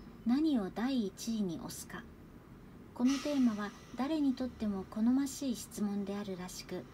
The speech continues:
誰もが喜々としてたちまち三つ四つのおかずを挙げてくれる。「なんてったってイクラ」という人もいれば、「かんてったってからし明太子」という人もいる。「メジマグロに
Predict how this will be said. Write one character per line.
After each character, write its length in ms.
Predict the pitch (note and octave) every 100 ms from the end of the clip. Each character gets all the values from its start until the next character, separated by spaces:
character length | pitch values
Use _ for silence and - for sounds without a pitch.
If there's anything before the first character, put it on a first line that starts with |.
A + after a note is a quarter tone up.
| - - -
誰 240 | A#3+ C#4
も 140 | C4 A#3
が 140 | G#3+
喜 180 | G#3+ C#4+
々 120 | - -
と 80 | A3
し 180 | -
て 180 | - G3+ - - - -
た 100 | -
ち 160 | G3+ C4+
ま 140 | C#4+
ち 200 | C#4 D4
三 200 | B3 G#3 -
つ 160 | - C4+
四 160 | B3
つ 240 | A#3+ - B3
の 160 | G#3+
お 20 | E3
か 180 | -
ず 160 | F#3+ G3
を 80 | G3
挙 160 | F#3
げ 80 | F#3
て 100 | F#3+
く 120 | F3 F3+
れ 120 | F3
る。 100 | E3 - - - - - - - - -
「な 160 | A3+
ん 60 | C4+
て 120 | B3
っ 40 |
た 160 | A#3 G#3
っ 40 |
て 200 | G#3 -
イ 100 | G3
ク 180 | F#3+ -
ラ」 180 | A#3+ B3 - -
と 100 | -
い 180 | B3 A#3+
う 40 |
人 200 | A#3+ -
も 140 | B3 G#3+
い 100 | F#3+
れ 100 | G3+
ば、 180 | F3+ E3+ - - - - - -
「か 160 | - C4+
ん 80 | C#4
て 140 | A#3+
っ 40 | A#3
た 200 | - A3
っ 40 |
て 340 | A3 - F3+ -
か 120 | -
ら 120 | G3 A#3
し 220 | - C4
明 140 | B3+
太 300 | B3 - B3
子」 220 | - - - - -
と 80 |
い 180 | G#3 G3+
う 40 | G#3
人 200 | - G3+
も 140 | F#3
い 80 | E3
る。 100 | D#3+ - - - - - - - - - -
「メ 140 | G3+ G#3+
ジ 160 | B3+
マ 140 | C4 C4+
グ 140 | A3+
ロ 100 | A3
に 200 | G3+ F#3+